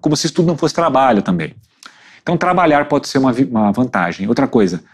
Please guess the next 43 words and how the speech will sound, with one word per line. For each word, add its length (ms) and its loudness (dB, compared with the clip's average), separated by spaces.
trabalhar 720 0
pode 300 0
te 100 -6
ajudar 640 -2
a 80 0
ver 140 0
o 60 4
lado 200 0
prático 380 -4
do 100 0
direito, 360 0
especialmente 380 -4
quando 140 -4
você 100 -16
trabalha 320 0
na 120 0
área 120 0
jurídica. 480 0
E 80 0
quando 200 2
você 160 0
trabalha 280 2
numa 160 2
carreira 340 0
que 80 -6
não 80 2
é 80 2
estritamente 560 0
jurídica, 320 2
você 180 0
puxa 280 0
as 80 -2
coisas 220 0
pro 100 0
direito, 380 2
pra 100 -6
tentar, 720 -6
é, 120 -14
colocar 300 2
o 60 4
raciocínio 440 0
jurídico 460 2
ali. 260 0